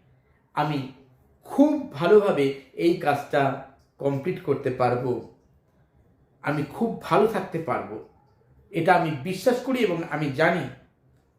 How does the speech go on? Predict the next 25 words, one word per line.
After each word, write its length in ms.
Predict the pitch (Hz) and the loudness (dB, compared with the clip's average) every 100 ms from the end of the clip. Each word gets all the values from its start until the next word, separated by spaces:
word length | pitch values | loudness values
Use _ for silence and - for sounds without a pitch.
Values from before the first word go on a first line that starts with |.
| - | -6
আমার 260 | 147 151 | -2 -2
মধ্যে 200 | 147 131 | -2 -6
সেই 180 | - 139 | -2 -2
ক্ষমতা 400 | 127 127 123 123 | -2 -6 -4 -4
আছে। 320 | 120 - - - _ _ _ _ _ _ _ _ | -6 -8 -14 -18 _ _ _ _ _ _ _ _
এই 260 | 143 135 131 | 0 0 2
যে 100 | 135 | -2
চিন্তাটা, 640 | 156 139 151 156 196 - - | -4 -2 0 4 4 2 -10
খারাপ 280 | - 156 160 | -2 0 0
চিন্তাটা 300 | 160 - 151 | -8 -8 -8
করছিলাম, 600 | 143 185 190 254 285 330 - _ - | -4 -4 -2 4 4 2 -8 _ -14
এটা 180 | 127 127 - | -8 -6 -6
বাস্তব 420 | 123 - - - 110 | -10 -6 -4 -4 -6
নয়।" 200 | 110 - - _ _ _ _ 165 | -12 -14 -18 _ _ _ _ 0
দ্বিতীয় 380 | 226 254 269 285 285 - - _ _ _ | 4 8 10 8 6 -2 -14 _ _ _
ব্যাপারটি 380 | 175 190 214 240 | 0 0 2 2
হচ্ছে, 280 | 233 233 262 | 0 4 4
আপনি 560 | - 202 226 175 277 - _ _ _ _ _ _ 185 | 4 -2 -2 -4 -6 -12 _ _ _ _ _ _ -2
নিজেকে 300 | 220 269 285 | 2 4 2
প্রশ্ন 380 | 247 214 226 | 2 2 0
করুন 240 | 180 151 139 | 0 0 4
যে, 120 | 208 | 4
"যে 160 | 208 269 | 6 2
চিন্তাটা 380 | 277 262 262 277 | 0 2 4 4
করছি, 440 | 269 262 - 143 | 2 -2 -2 -6